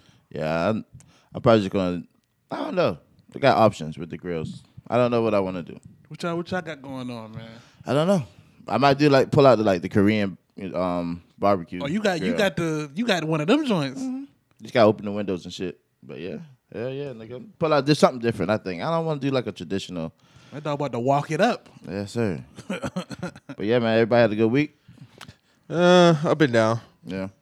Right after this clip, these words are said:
Speaker 2: About the same,
Speaker 3: That
Speaker 2: but
Speaker 3: shit Wednesday almost had pissed me off to the core, but that was cool, though.
Speaker 1: Yeah.
Speaker 3: I had to, I had to go get tires changed on my front, too,
Speaker 1: Mm-hmm.
Speaker 3: just due to
Speaker 2: Mm.
Speaker 3: regular wear and tear.
Speaker 1: Mm-hmm.
Speaker 3: Nigga, when I go to leave for work, I'm in my garage,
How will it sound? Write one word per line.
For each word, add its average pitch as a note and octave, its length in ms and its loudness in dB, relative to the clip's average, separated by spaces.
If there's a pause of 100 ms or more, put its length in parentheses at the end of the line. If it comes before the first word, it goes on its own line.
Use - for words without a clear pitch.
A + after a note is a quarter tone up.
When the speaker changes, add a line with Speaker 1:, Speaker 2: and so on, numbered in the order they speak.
(100)
Speaker 2:
About E3 200 -12
the C#3 80 -10
same, B2+ 240 -8
Speaker 3:
That B2+ 60 0
Speaker 2:
but C3+ 120 10
Speaker 3:
shit E3 200 6
Wednesday E3+ 360 8
almost C#3+ 260 4
had - 140 4
pissed D3+ 240 -2
me C#3+ 100 0
off C3 200 6
to C3+ 120 4
the A2+ 60 2
core, C#3 340 6
but A2+ 160 2
that A#2 80 4
was A2+ 180 0
cool, C#3+ 360 6
though. G2 260 4 (400)
Speaker 1:
Yeah. F#2 120 -6
Speaker 3:
I - 20 2
had A#2+ 220 6
to, A#2 60 4
I A2 80 6
had B2+ 120 4
to A#2 80 0
go A2+ 120 4
get A2 200 0
tires A#2+ 340 2
changed A2+ 320 -4
on G#2 80 -8
my G2+ 100 -8
front, G2 360 -6
too, A#2+ 220 0
Speaker 1:
Mm-hmm. G2 240 -2
Speaker 3:
just A2+ 200 0
due B2 140 6
to G#2+ 60 6
Speaker 2:
Mm. F#2+ 60 4
Speaker 3:
regular A2+ 280 6
wear A#2 200 4
and G#2+ 80 2
tear. C#3 280 2
Speaker 1:
Mm-hmm. D#2+ 580 -6 (180)
Speaker 3:
Nigga, C#3+ 380 4
when C3+ 100 2
I D#3 120 4
go E3 180 2
to C#3 120 4
leave C#3+ 420 2
for B2 180 0
work, C3 540 4 (680)
I'm C#3+ 140 2
in D3+ 80 4
my C#3 120 4
garage, B2 680 4